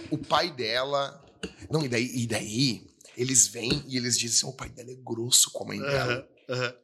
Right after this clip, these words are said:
Speaker 1: Entendeu? Porque a, que a garotinha vai e fala assim, "O meu pai foi." Claro, é, ela pega a guria,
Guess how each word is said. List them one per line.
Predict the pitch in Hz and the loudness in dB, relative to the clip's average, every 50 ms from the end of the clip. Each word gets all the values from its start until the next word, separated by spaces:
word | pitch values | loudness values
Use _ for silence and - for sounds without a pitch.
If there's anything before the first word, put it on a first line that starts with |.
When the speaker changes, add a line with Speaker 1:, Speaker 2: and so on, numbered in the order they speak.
| _ _ _ _ _ _ _ _ _ _ _ | _ _ _ _ _ _ _ _ _ _ _
Speaker 1:
Entendeu? | - - 110 110 | -4 0 0 0
Porque | 113 - - | 2 2 0
a, | 110 101 95 | 0 0 0
que | - 113 | -4 -8
a | |
garotinha | 107 117 120 127 127 120 - - 143 143 147 | -4 -2 0 0 2 4 4 2 2 2 0
vai | 135 139 147 | 0 0 -2
e | 151 | -2
fala | - - 151 143 151 147 | -4 -2 0 0 0 0
assim, | - - 151 | -2 -4 -4
"O | 175 | -2
meu | 185 180 170 | -2 -2 -2
pai | 180 - 147 151 | 0 -2 -4 -4
foi." | - - 180 170 170 - - - - - - | -2 0 0 0 0 0 -4 -6 -6 -4 2
Claro, | - 214 190 135 - - - - - - - - | 4 4 4 4 0 -8 -18 -20 -20 -20 -2 0
é, | 139 - - - 165 | 0 0 2 0 -2
ela | 180 180 160 | 0 0 -2
pega | - - - _ 117 110 127 135 113 113 - - - | -2 -4 -8 _ 0 2 2 2 2 -2 -10 -18 -6
a | - 110 | -6 -6
guria, | 113 110 113 110 101 104 120 120 104 101 - | -2 2 2 2 2 2 0 0 0 -2 -6